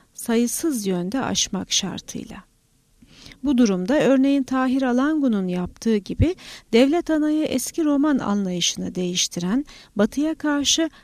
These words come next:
yeni roman olarak niteleyemeyiz sanırım. Ne de romanımızda yeni ve büyük bir dönemeç sayabiliriz. Dipnot on iki, bakınız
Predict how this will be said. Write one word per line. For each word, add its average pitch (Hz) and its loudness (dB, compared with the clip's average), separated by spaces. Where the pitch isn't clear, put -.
yeni 294 2
roman 262 4
olarak 190 -4
niteleyemeyiz 247 -2
sanırım. - -8
Ne 214 2
de 294 0
romanımızda 214 4
yeni 185 0
ve 208 4
büyük 262 2
bir 269 2
dönemeç 240 4
sayabiliriz. - -10
Dipnot 262 -4
on 247 2
iki, 285 -6
bakınız 302 -2